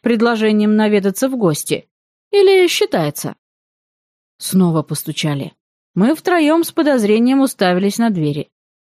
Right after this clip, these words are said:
«Ты ждёшь, что я открою?» С демонстративным высокомерием изогнул правую бровь лучший друг. «Я любимый гость, а не бесплатный лакей». Поджав коленки с крошечной рюмочкой пахучей тёмной настойки,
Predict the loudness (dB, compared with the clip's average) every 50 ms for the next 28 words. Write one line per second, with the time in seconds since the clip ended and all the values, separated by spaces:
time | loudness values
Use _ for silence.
0 | _ _ _ _ _ _ _ _ _ _ _ _ _ _ 0 2 4 4 2 2
1 | 0 0 0 0 0 -2 -4 -6 -4 -2 0 0 0 0 2 2 2 0 0 -4
2 | -4 -2 0 2 2 2 2 0 -2 -4 -8 _ _ _ _ _ _ -4 0 2
3 | 2 2 2 0 0 0 -2 -2 0 0 0 2 2 2 2 2 0 0 -2 -2
4 | -2 0 0 0 0 0 0 2 2 2 2 2 2 2 0 0 0 0 0 0
5 | 0 -2 -2 -2 0 0 0 0 -2 -2 -2 0 0 0 0 -2 -4 -12 _ _
6 | _ -4 -2 -2 -2 -2 -2 -2 -2 -2 -2 -4 -4 -6 -6 -12 -16 -16 _ _
7 | _ _ _ _ _ _ _ -4 0 0 2 2 2 2 2 0 0 0 0 0
8 | 2 2 2 2 0 0 0 0 0 2 2 0 -2 -2 -2 -2 -2 0 0 0
9 | -2 -2 -2 -2 0 0 0 -2 -2 0 0 0 -2 -2 -2 -2 -2 -2 -4 -10
10 | _ _ _ _ _ _ _ _ _ _ _ _ _ _ _ _ _ _ _ _
11 | -2 -2 0 0 0 0 0 0 0 0 2 2 2 2 2 0 0 0 0 0
12 | 0 -2 0 0 0 0 0 -4 -4 -2 0 0 2 2 2 2 2 0 0 -2
13 | -2 -2 -2 -2 0 -2 -4 -2 -2 -2 -2 -2 -4 -4 -2 -2 0 0 2 2
14 | 0 0 0 -2 -4 -2 -2 0 0 0 0 0 0 0 0 -2